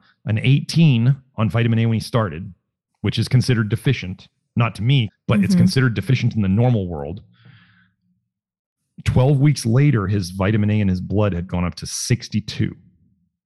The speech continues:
Speaker 1: But he was not
Speaker 2: Mm.
Speaker 1: eating vitamin A. They took him off his supplements.
Speaker 2: Mm-hmm.
Speaker 1: They probably said, "Stop eating sweet potatoes, stop eating carrots, stop eating liver, stop doing
Speaker 2: Mm-hmm.
Speaker 1: all this vitamin A stuff."
Speaker 2: Mm-hmm.
Speaker 1: And his vitamin A went from an eighteen to a sixty-two.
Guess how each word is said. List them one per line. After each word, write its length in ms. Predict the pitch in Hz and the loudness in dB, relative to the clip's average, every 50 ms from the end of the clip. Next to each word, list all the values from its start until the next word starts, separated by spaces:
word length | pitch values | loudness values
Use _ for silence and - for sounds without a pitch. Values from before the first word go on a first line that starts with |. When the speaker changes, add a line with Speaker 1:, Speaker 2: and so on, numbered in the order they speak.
| _ _ _ _ _ _ _ _ _ _ _ _ _ _ _ _ _ _ - _ _ - | _ _ _ _ _ _ _ _ _ _ _ _ _ _ _ _ _ _ -20 _ _ -4
Speaker 1:
But 140 | - 107 95 | -2 0 4
he 100 | 117 135 | 4 4
was 140 | 127 101 | 4 4
not 180 | 117 117 107 104 | 4 4 4 6
Speaker 2:
Mm. 60 | 98 - | 6 6
Speaker 1:
eating 220 | 147 143 131 113 | 6 4 4 2
vitamin 300 | 95 92 87 85 82 80 | 0 -4 -6 -6 -6 -8
A. 60 | 78 76 | -8 -10
They 80 | 80 | -12
took 200 | - - 131 - | -2 -2 2 2
him 100 | 123 117 | 4 2
off 140 | 110 107 - | 2 2 0
his 100 | 127 117 | -2 -2
supplements. 600 | - - 123 - - 123 120 139 160 - - - - _ _ - | -2 -4 -4 -2 0 2 2 2 0 -2 -8 -16 -18 _ _ 2
Speaker 2:
Mm-hmm. 320 | 214 202 185 190 185 190 190 - | 4 4 6 6 6 4 4 0
Speaker 1:
They 80 | 92 | -2
probably 340 | - - 110 117 117 110 123 | 0 0 2 2 2 2 0
said, 240 | 95 - 123 110 101 | 0 0 -2 -2 -2
"Stop 340 | - - - 95 95 - 110 | -4 -6 -4 -4 -2 -2 0
eating 180 | 107 110 110 - | 2 2 2 0
sweet 240 | - - 113 101 | 0 0 -2 -2
potatoes, 420 | 82 - - 92 101 98 95 92 85 | -2 -4 -4 -2 -2 0 -2 -2 -4
stop 280 | - - 87 87 85 107 | -4 -6 -6 -6 -4 -4
eating 220 | 104 107 107 107 | -2 0 0 0
carrots, 460 | - - 104 95 92 90 87 87 - | 0 0 -2 0 0 -2 -4 -4 -6
stop 320 | - - 85 82 85 - 101 | -10 -10 -8 -8 -8 -6 -6
eating 280 | 101 101 104 110 113 | -4 -2 0 0 2
liver, 320 | 104 107 95 87 90 87 87 | 2 0 0 -2 -4 -4 -4
stop 240 | 82 - - 90 92 | -4 -6 -8 -4 2
doing 220 | 95 101 98 - | 4 4 6 6
Speaker 2:
Mm-hmm. 80 | 101 92 | 6 6
Speaker 1:
all 80 | 92 101 | 6 4
this 140 | 104 - | 2 -4
vitamin 340 | - 95 92 95 101 101 101 110 | -6 -6 -6 -4 -6 -4 -4 -2
A 100 | 113 107 | -2 -2
stuff." 280 | - - 87 85 - - _ | -2 -6 -10 -12 -12 -4 _
Speaker 2:
Mm-hmm. 320 | 196 196 190 180 196 185 190 - | 4 4 6 6 4 2 2 2
Speaker 1:
And 100 | 98 101 | 0 0
his 140 | 98 107 95 | 0 0 0
vitamin 320 | 98 107 110 110 101 101 | 0 -2 0 0 0 0
A 60 | 104 104 | 0 -2
went 160 | 101 92 - | -2 -2 -2
from 100 | 101 90 | -4 -4
an 80 | 87 - | -2 -2
eighteen 380 | 110 117 101 - - 113 110 | -2 -2 -2 -2 0 0 0
to 80 | 104 95 | 2 0
a 40 | 87 | -4
sixty-two. 560 | - - 101 - - - 90 - - 80 | -4 -6 -6 -6 -6 -10 -10 -10 -10 -12